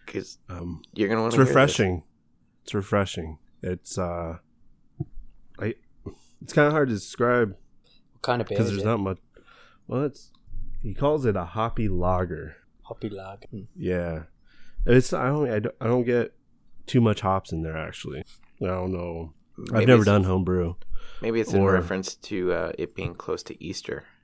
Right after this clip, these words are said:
Speaker 1: and bunnies.
Speaker 2: This, this is from two thousand eighteen, though. I think he's just trying to get rid of old stock, so he gives it to me.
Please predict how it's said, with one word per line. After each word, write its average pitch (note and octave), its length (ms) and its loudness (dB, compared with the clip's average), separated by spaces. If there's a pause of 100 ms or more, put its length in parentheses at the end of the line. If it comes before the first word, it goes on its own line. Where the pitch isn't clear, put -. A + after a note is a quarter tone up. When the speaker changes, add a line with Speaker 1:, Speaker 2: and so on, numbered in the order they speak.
(100)
Speaker 1:
and - 240 -16 (120)
bunnies. - 340 -12 (300)
Speaker 2:
This, - 280 0 (580)
this A#2+ 140 -4
is - 20 -6
from C3 160 6
two A2 160 4
thousand F#2 320 4
eighteen, F2+ 400 0
though. E2 280 -4
I G2+ 100 -2
think C#3+ 180 8
he's C3 160 2
just G2+ 140 -2
trying A2 160 4
to F#2 60 0
get F#2+ 160 -2
rid G2 140 2
of F2+ 100 -2
old F2+ 200 -6
stock, E2 520 -4 (540)
so F#2 180 0
he F2+ 60 0
gives F2+ 240 -4
it - 100 -14
to - 100 -6
me. E2+ 280 -4